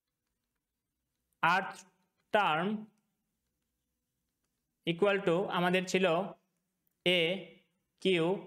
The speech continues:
পাওয়ার ছিল আর মাইনাস ওয়ান। এখন আমরা numerical value of earth term এটা জানি, এটা হচ্ছে একশো আঠাশ, এবং এ পাশে আমরা এর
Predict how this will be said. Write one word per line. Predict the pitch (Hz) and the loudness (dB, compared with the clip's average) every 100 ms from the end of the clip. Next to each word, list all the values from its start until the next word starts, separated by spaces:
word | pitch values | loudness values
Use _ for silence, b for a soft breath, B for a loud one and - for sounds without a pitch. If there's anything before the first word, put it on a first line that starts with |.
| - _ _ - | -18 _ _ -2
পাওয়ার | 156 175 180 | 2 2 0
ছিল | 180 180 160 165 | 0 2 2 2
আর | 185 | 2
মাইনাস | 170 165 185 - | 0 2 0 0
ওয়ান। | 151 139 110 87 _ _ _ _ _ - | 2 2 -2 -8 _ _ _ _ _ -10
এখন | 165 226 233 | -4 0 0
আমরা | 233 196 185 196 180 | 2 2 0 0 0
numerical | 226 240 240 240 196 | 2 0 0 0 0
value | 196 226 196 | 0 2 0
of | 190 180 | 2 0
earth | 190 - | 0 0
term | 214 196 | 0 2
এটা | 190 202 | 0 2
জানি, | 185 160 180 | 2 0 0
এটা | 185 185 | 0 0
হচ্ছে | 185 185 | 2 0
একশো | 175 - 160 202 - _ _ _ _ - | 0 0 0 0 -6 _ _ _ _ 0
আঠাশ, | 180 175 156 202 - - _ _ _ _ _ _ | 0 2 0 0 -6 -10 _ _ _ _ _ _
এবং | 185 196 185 | 0 0 0
এ | 190 | 2
পাশে | 208 196 214 | 2 2 0
আমরা | 190 160 180 - _ _ _ _ _ _ _ _ _ _ _ _ | 2 2 0 -4 _ _ _ _ _ _ _ _ _ _ _ _
এর | 170 202 | 0 2